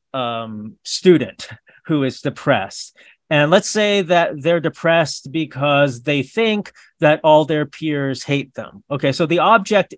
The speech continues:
in this case is all my peers hate me. Um, and the reaction is gonna be a bleak perception of one's own existence. So let's say that this kid, uh, thinks that they're worthless.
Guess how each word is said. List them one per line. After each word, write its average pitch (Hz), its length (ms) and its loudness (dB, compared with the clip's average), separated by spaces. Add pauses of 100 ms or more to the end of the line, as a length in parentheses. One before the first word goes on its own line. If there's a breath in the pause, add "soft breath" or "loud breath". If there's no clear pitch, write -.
in 160 140 -8
this 202 120 -4
case 165 260 -6
is 143 120 -2
all 160 240 -2
my 147 160 0
peers 135 340 -6
hate 113 220 -6
me. 73 200 -18 (920 loud breath)
Um, 139 380 2 (420 soft breath)
and 165 300 2
the 160 80 0
reaction 214 540 0
is 185 120 -2
gonna 175 160 -2
be 160 140 0
a 151 80 4
bleak 180 480 -4
perception 170 640 -2
of 143 160 -4
one's 143 280 -2
own 131 140 -2
existence. 240 720 0 (280 loud breath)
So 165 320 -2
let's 175 220 2
say 175 300 2
that 147 220 -4
this 160 220 -4
kid, 185 480 0 (420 soft breath)
uh, 147 240 2
thinks 175 500 -2
that 151 320 2
they're 143 200 2
worthless. 135 880 -4